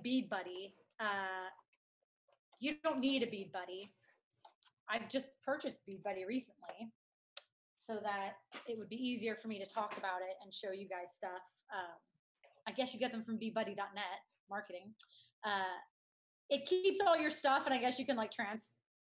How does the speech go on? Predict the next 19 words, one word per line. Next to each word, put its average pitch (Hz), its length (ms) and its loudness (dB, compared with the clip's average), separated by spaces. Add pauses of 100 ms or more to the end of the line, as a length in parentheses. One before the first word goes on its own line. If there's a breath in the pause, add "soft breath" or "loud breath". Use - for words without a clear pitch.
(640)
transfer 214 440 -4
them 240 200 0
easily. 269 540 2 (200 loud breath)
Usually 349 320 6
I 269 140 6
just 214 140 0
work 233 260 0
on 233 160 4
whatever 208 260 2
surface, 226 560 -2
but 196 340 2
I 208 80 0
was 196 160 -4
really 202 260 0
worried 196 220 2
about 196 160 2
just 196 160 -12
dropping 185 380 -2
beads, 185 380 -6